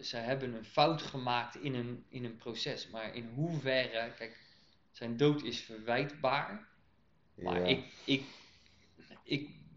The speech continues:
Speaker 1: betwijfel of dat zij ook nog, en dat ga je straks met zo'n rechtszaak, ga je dat krijgen.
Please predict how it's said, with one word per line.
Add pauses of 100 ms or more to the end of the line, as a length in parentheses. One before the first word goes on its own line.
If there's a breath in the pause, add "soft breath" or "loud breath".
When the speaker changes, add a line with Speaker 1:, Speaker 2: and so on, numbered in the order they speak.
(160)
Speaker 1:
betwijfel
of
dat
zij
ook
nog,
en
dat
ga
je
straks
met
zo'n
rechtszaak,
ga
je
dat
krijgen.